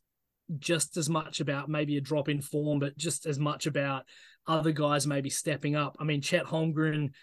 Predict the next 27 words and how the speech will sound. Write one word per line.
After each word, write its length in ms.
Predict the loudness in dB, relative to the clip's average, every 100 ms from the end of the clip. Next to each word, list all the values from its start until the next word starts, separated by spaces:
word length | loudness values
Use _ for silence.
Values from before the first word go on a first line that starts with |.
| -20 _ -4
didn't 240 | 2 2 2
play 240 | 2 4
last 320 | 4 2 0
season, 340 | 2 2 0 0
so 380 | 2 2 2
he's 260 | 2 0 0
getting 280 | 2 2 0
a 20 |
few 220 | 0 -2
more 180 | 0 0
shots. 340 | 2 2 2
You 60 | 0
know, 100 | 0
Giddey's 320 | 0 0 2
shots 300 | 2 0 0
per 240 | -2 0 2
game 300 | 2 0 0
are 20 |
down 340 | 2 2 4
by 140 | 2 0
three, 540 | -4 -6 -2 0 0
so 260 | 0 2 0 -6 -14 -2
he's 160 | -2
taking 400 | 2 2 2 0
less 160 | 0 0
shots, 340 | 2 2 2
which 220 | -2 -2